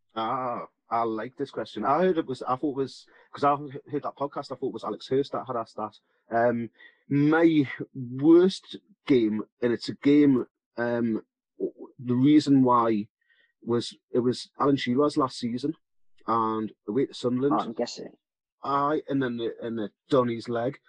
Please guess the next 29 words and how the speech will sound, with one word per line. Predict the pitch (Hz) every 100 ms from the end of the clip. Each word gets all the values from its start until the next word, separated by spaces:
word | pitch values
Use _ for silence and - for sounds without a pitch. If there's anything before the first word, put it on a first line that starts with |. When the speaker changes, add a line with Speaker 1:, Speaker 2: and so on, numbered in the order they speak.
| _ _ -
Speaker 1:
and | 123
I, | 117
and | -
he | 131
was | 117
on | 123 117
two | - 190
hundred | 185 175
and | 170
six | - 160
goals | - 123 113 113 - - _
at | 110
that | 113 135
moment | 160 147
in |
time. | 143 117
He | 107
had | 110
broke | 160 156 -
Milburn's | 139 127 120 113
record, | 135 123 104 95 95 _ _ _
and | - 135
that | 143
was | 127
just | 131 - -
absolutely | 151 - 107 95
phenomenal. | 127 127 131 120 110 101 - -
Um, | 117 113 110 107 - _ _ _
and | 127 117 113 113